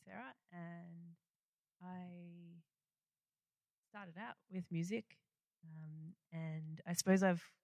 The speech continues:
come to know that I don't really care about medium as such as an artist, and I, like, switch around what I,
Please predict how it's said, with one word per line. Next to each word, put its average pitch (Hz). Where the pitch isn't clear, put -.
come 160
to 156
know 156
that 156
I 160
don't 165
really 160
care 165
about 156
medium 185
as 185
such -
as 175
an 165
artist, 180
and 170
I, 151
like, -
switch -
around 170
what 165
I, 175